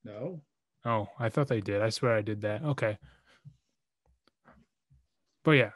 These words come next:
Speaker 2: I don't know. It just, it's a trash Pokemon. It's basically Vileplume, but stupider. I hate his design. Just
Speaker 1: Stupider.
Speaker 2: Stupider, yeah.
Speaker 1: That's a stupider word.
Speaker 2: <laughs>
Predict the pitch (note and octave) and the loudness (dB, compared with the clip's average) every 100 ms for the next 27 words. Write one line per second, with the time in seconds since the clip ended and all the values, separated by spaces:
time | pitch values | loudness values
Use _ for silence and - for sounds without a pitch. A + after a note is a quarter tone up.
0 | - C3 A2 A#2 C3+ C#3 - C3+ A#2 - | 0 2 4 4 4 2 2 0 0 -10
1 | - _ - - - C#3+ D3+ B2+ D3 C3 | -20 _ -8 -6 6 6 6 8 8 10
2 | C3+ C3 C3+ B2 - C3+ - C3+ A#2 B2 | 8 8 6 4 6 4 6 4 6 6
3 | B2+ - B2+ A#2+ A#2 - - B2 A#2 A#2+ | 6 6 6 6 4 4 4 4 6 6
4 | A#2+ A#2 G#2+ A#2+ A#2 - G#2+ G#2+ A2 A2 | 6 6 4 4 2 0 0 2 4 4
5 | G#2+ G#2 - - - - - B2 E3+ C#3+ | 2 -2 -10 -20 -12 -4 0 8 8 8
6 | C#3+ C3 A#2 - - _ _ _ _ - | 6 6 6 0 -12 _ _ _ _ -2
7 | - C#3 A2+ A#2 A2 G#2+ A2 G2+ - - | 4 4 4 0 0 0 -2 -2 -6 2
8 | C3+ C3+ A#2 - - - C#3 B2 C3 A#2+ | 2 2 -4 -8 -12 0 2 2 0 0
9 | A#2 B2+ C#3+ A#2+ G2+ - _ C3 A#2 A2+ | 0 0 2 0 -2 -12 _ 6 8 8
10 | G#2 C#3+ C3+ D3+ A#2+ | 10 12 12 10 8